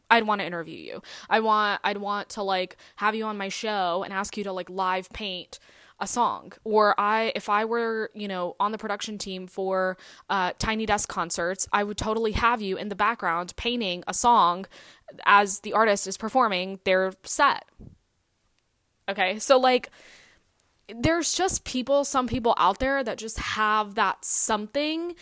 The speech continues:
that is press worthy. However, if you have not spoken about it, or you're not really creating content, or you're not, like,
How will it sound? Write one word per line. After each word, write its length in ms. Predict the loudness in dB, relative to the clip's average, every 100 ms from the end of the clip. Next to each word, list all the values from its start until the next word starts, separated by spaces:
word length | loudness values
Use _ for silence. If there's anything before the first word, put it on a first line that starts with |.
| -20 -6
that 140 | 0 0
is 140 | 0
press 380 | -4 -4 -4 -4
worthy. 280 | -6 -6 -8
However, 480 | 6 8 8 6 0
if 140 | -2 -2
you 100 | -4
have 100 | -4
not 280 | -4 -2
spoken 340 | -2 -2 -2 -2
about 300 | 2 2 2
it, 220 | 0 -2
or 100 | -4
you're 160 | -6 -8
not 160 | -8
really 180 | -6 -8
creating 340 | -6 -8 -8 -8
content, 640 | -6 -4 -4 -4 -4 -6
or 240 | -8 -8 -8
you're 140 | -10
not, 340 | -10 -8 -8 -8
like, 240 | -8